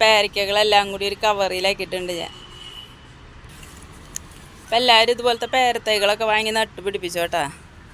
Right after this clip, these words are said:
എന്ത് നല്ല പേരയ്ക്കകളാണ് കിട്ടുന്നത് നമുക്ക്. പിന്നെ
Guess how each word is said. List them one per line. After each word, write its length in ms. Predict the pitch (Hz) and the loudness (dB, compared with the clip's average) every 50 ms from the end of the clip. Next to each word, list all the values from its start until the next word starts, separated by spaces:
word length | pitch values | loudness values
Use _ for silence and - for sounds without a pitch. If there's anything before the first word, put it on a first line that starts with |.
| - - - - - | -20 -20 -20 -16 -14
എന്ത് 180 | 170 165 170 180 180 | -10 -8 -6 -4 -2
നല്ല 160 | 208 220 220 214 240 | -2 -2 -2 0 2
പേരയ്ക്കകളാണ് 640 | 247 247 247 240 233 - 214 196 190 185 180 190 190 185 196 | 2 2 2 2 0 -2 -4 -2 -2 0 0 -2 -2 -4 -6
കിട്ടുന്നത് 360 | 196 185 - 196 190 180 180 180 | -8 -8 -8 -8 -8 -6 -6 -8
നമുക്ക്. 300 | 185 185 180 180 190 180 180 190 - - - - - - - - - - - - - - - - - - - - - - - - - - - - - - | -8 -10 -10 -10 -10 -10 -10 -10 -14 -20 -20 -20 -20 -20 -20 -20 -20 -20 -20 -20 -20 -20 -20 -18 -18 -18 -18 -18 -18 -18 -18 -18 -18 -20 -20 -20 -18 -12
പിന്നെ 180 | - 220 233 | -8 -6 -2